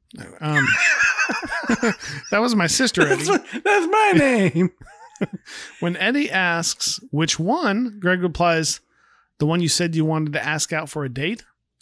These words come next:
Speaker 2: Mm.
Speaker 1: But with a click, Eddie hangs up the phone.
Speaker 2: Oh. <clears throat> So why can't they use the car and it's not drivable?
Speaker 1: Well, I, I guess the, the taillight got damaged, so they can't drive it until
Speaker 2: Oh,
Speaker 1: taillight's fixed.
Speaker 2: I guess.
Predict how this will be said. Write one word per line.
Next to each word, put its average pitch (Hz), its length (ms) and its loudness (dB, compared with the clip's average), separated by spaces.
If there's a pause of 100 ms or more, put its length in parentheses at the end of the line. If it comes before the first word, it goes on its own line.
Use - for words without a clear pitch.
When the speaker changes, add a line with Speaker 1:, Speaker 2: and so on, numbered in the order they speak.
Speaker 2:
Mm. 269 920 -2
Speaker 1:
But 131 120 -6
with 139 200 -4
a 127 60 -6
click, - 440 -6 (300)
Eddie 147 180 -4
hangs 135 300 -8
up 139 120 -14
the 123 80 -12
phone. 82 420 -14 (680)
Speaker 2:
Oh. 127 640 -4 (880)
<clears throat> 202 560 6 (240)
So 156 120 2
why 190 140 4
can't 294 200 2
they 269 80 0
use 277 160 0
the 262 100 -2
car 285 360 -2
and 165 180 0
it's 156 140 -4
not 170 220 0
drivable? 208 580 -4 (500)
Speaker 1:
Well, 160 300 0
I, 160 60 -2
I - 40 -4
guess 165 220 -2
the, 147 180 -4
the 131 140 -8
taillight 156 400 -4
got 127 180 -8
damaged, 135 400 -10 (240)
so - 140 -6
they 139 80 -4
can't 127 180 -6
drive 135 180 -2
it 196 40 2
until 202 320 4 (240)
Speaker 2:
Oh, - 20 2
Speaker 1:
taillight's 151 320 2
fixed. 131 220 -2
Speaker 2:
I 131 80 -6
guess. 127 300 -8